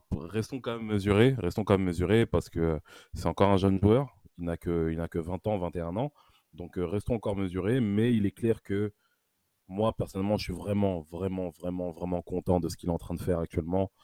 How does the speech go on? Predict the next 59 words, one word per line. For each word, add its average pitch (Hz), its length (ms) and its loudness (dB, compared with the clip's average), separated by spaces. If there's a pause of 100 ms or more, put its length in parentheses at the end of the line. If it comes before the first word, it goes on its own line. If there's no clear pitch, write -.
(380)
Parce 87 140 2
qu'en 101 140 4
fait, 135 180 2 (300)
au-delà 117 300 4
de, - 60 -10 (160)
en 95 80 -6
fait, 147 240 4
au-delà 110 280 2
de, 101 180 2 (380)
de 92 140 -4
ses, 87 300 0
de 85 100 -6
ses 95 120 0
prestations, 104 600 0 (560)
moi, 113 180 2
c'est 87 400 0 (280)
l'amour, 113 420 8
en 104 60 6
fait, 120 200 0
qu'il 101 180 -2
a 113 200 4 (880)
envers 107 240 2
le, 98 240 4
envers 104 260 4
le 107 80 6
maillot 101 300 4
qu'il - 160 -6
porte, - 260 2
en 82 80 -4
fait. - 180 -8
Moi, 107 140 -2
c'est 98 120 -4
ça 107 160 -4
qui - 140 -10
me, 82 200 -2
c'est 82 160 -10
ça 104 120 -6
que, - 140 -8
que 85 200 -8
j'aime 87 220 -6
beaucoup. 107 380 2 (440)
On 90 60 -6
sent 101 140 0
vraiment 110 200 0
que - 40 -8
c'est - 80 -6
quelqu'un 113 280 -4
qui - 200 -16
veut 104 160 2
réussir 110 380 2
au 101 80 4
Ma-, 95 180 -4
au 95 80 -4
Real 95 160 0
Madrid, 98 320 0
en 95 80 -2
dépit, 90 260 -6
justement, 95 300 -6
des, 82 180 -6